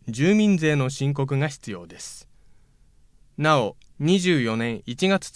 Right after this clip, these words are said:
一日現在、杉並区に住所がない方は、二十三年中の所得と、控除額の内訳のわかる証明書、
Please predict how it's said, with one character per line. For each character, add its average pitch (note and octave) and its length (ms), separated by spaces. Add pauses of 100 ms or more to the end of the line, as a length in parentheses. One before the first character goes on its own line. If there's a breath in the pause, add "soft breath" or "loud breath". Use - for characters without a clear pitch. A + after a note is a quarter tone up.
一 G3+ 100
日 F#3+ 200
現 D#3+ 260
在、 G2+ 260 (240)
杉 E3+ 300
並 A3+ 220
区 F3+ 100
に C#3+ 160
住 F#3 160
所 E3+ 160
が C#3+ 100
な E3+ 140
い D#3 60
方 B2+ 240
は、 G2+ 240 (380)
二 D3+ 120
十 C#3+ 200
三 C#3 260
年 D#3+ 180
中 D3 180
の C#3+ 120
所 C3+ 160
得 C#3 200
と、 A#2+ 240 (400)
控 F#3+ 240
除 G3+ 140
額 D3+ 240
の A2+ 140
内 G2+ 220
訳 E3 220
の D3+ 120
わ C#3+ 100
か D3 140
る A#2+ 100
証 A#2 240
明 B2 220
書、 - 260